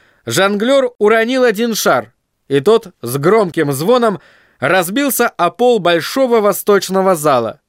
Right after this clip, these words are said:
От неожиданности королева проглотила лимонную дольку, подавилась и тут же умерла. Уже через четыре дня на площади Иглы состоялась коронация Роланда. Жонглёр её не видел.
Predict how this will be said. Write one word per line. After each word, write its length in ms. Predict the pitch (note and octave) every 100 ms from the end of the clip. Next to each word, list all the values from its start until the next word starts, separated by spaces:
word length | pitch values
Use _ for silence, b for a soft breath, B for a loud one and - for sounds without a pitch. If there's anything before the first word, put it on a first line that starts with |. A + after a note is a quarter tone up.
| _ _ _ _
От 200 | C#3+ D3+
неожиданности 720 | D#3 D#3 D3 A3 G#3 F#3+ F3+
королева 480 | F3 E3 E3+ F#3+ F3
проглотила 560 | F3+ F3+ G3 G3+ F3+
лимонную 520 | D#3 D#3 D3+ C#3+ C#3+
дольку, 440 | D#3 B3+ C4+ B3 A#3+ b b b
подавилась 720 | E3 E3+ E3 A3+ C#4+ C4+ - _ _ _ -
и 120 | D3+
тут 240 | D3 B3+
же 140 | F#3+ A#3+
умерла. 580 | A#3+ A3+ G3+ C#3 A2 - _ _ _ _ _ _ -
Уже 280 | B2+ E3+
через 400 | C#3+ D#3 D#3 C#3
четыре 440 | - F#3+ G3+ E3 C3+
дня 260 | C#3+ G3
на 120 | E3+ C#3
площади 520 | E3 E3 D#3 C3+ C#3
Иглы 360 | C#3 D3 F#3+
состоялась 600 | D#3+ D3 - C#3+ D#3 D3 b b b _
коронация 720 | - D#3+ E3 F3 E3 F3+ F3
Роланда. 560 | F3 C#3+ B2 A2 G#2+ G#2+ _ _ _ _
Жонглёр 540 | A#2+ F#3+ A#3 C#4 E4 D4+
её 220 | B3+ B3+
не 160 | A#3+
видел. 460 | F3 C3+ A#2 A#2